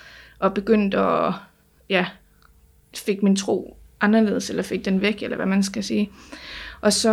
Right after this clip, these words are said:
øhm, og så har jeg egentlig forlidet mig med, at selvom de lyder fremmede, så var det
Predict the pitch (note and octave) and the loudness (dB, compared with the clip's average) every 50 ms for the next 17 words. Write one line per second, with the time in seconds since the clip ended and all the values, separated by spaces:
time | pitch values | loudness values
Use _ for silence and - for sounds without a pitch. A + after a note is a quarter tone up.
0 | G#3+ G#3 G3+ G3+ G3 F#3+ F#3+ F#3 G3 G3 G3 G3 - - A3 G#3+ - A#3+ A3+ - | 6 6 6 6 6 4 4 4 4 2 2 0 0 0 2 4 4 4 4 2
1 | - - G#3 A3+ A3 G#3+ G#3 G#3+ A3 A3 G#3 G3+ G#3 A3 G#3+ A3 B3 B3+ A#3 G3+ | 0 -2 0 2 4 4 6 6 6 6 6 4 4 2 4 6 6 6 6 6
2 | F#3+ F#3+ G3 G3 G3 G3 G3+ G3 G3+ G3+ - - - - - - - - - A#3+ | 6 6 6 6 6 6 4 2 -2 -8 -8 -12 -18 -20 -12 -6 -2 4 6 6
3 | A#3+ A3 G3+ G3 G3 G#3 G3+ A3+ B3+ B3+ G#3+ G3+ - - G3 G3 G3 G3+ G#3+ A3 | 6 8 6 6 4 4 4 6 6 6 4 2 2 2 4 6 6 6 6 4
4 | G#3+ - - _ _ _ _ - - - - A3 G3+ G3+ G3+ G3+ G#3 G#3 G#3 | 2 -2 -8 _ _ _ _ -10 -6 -4 -2 0 2 4 4 4 4 2 2